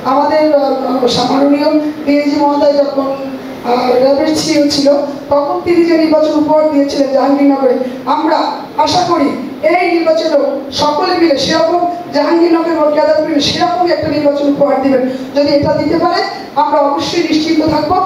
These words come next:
এবং অবশ্যই কোনো আমাদের আর সেই ভাবনার জায়গাটা থাকবে না। এবং আমাদের এসপি মহোদয়কে অনুরোধ করবো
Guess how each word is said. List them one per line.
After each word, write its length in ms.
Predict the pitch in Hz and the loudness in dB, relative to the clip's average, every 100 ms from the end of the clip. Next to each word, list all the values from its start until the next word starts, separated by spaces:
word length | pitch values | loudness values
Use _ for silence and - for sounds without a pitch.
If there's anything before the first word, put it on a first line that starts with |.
| - - - | -4 -6 0
এবং 180 | 285 302 | 0 2
অবশ্যই 480 | 285 269 294 302 | 0 -2 -2 -2
কোনো 260 | 302 285 285 302 - 285 | 0 0 0 -4 -10 -6
আমাদের 360 | 285 285 285 | -2 0 0
আর 60 | 302 | -2
সেই 240 | 285 - | -4 -2
ভাবনার 280 | 240 277 285 | -2 0 0
জায়গাটা 340 | 277 269 254 254 | 0 0 0 -2
থাকবে 280 | 254 262 277 | -2 0 0
না। 100 | 269 262 - - | 0 -6 -10 -2
এবং 260 | 269 302 311 | 0 2 0
আমাদের 300 | 311 302 311 | 0 0 0
এসপি 240 | 277 - | 0 2
মহোদয়কে 400 | 302 294 302 302 | 2 2 2 0
অনুরোধ 360 | 302 302 311 311 | 2 2 2 0
করবো 420 | 302 277 294 - | 0 2 2 0